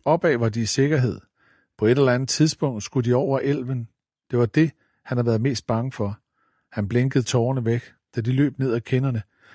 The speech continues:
og han slikkede sig om munden, da de nåede læberne. Det smagte bittert af brændt aske. Hjertet slog ikke længere så hårdt.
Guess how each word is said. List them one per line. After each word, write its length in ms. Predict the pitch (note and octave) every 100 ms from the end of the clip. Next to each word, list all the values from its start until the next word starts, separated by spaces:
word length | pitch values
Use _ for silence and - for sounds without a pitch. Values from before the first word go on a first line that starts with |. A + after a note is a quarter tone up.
| -
og 100 | A#2
han 80 | A#2+
slikkede 340 | - D#3 E3+
sig 140 | D#3
om 80 | C3+
munden, 440 | B2+ D3 C#3+ C#3 A#2+ -
da 60 |
de 120 | A2
nåede 220 | A#2 B2 C3
læberne. 460 | B2 B2+ C3+ A2+ - _ _ _ _ _ _
Det 80 | -
smagte 380 | - A#2+ A#2 -
bittert 460 | - B2+ C#3 A#2+ - _ _ -
af 120 | F#2+
brændt 360 | - A#2+ A2 - -
aske. 360 | A2+ - - G2+ _ _ _ _ _ _ _ _ -
Hjertet 340 | A#2+ B2+ C#3
slog 240 | - C#3+ C3
ikke 120 | B2
længere 200 | C3 C#3
så 120 | C3
hårdt. 340 | G#2+ B2+ C3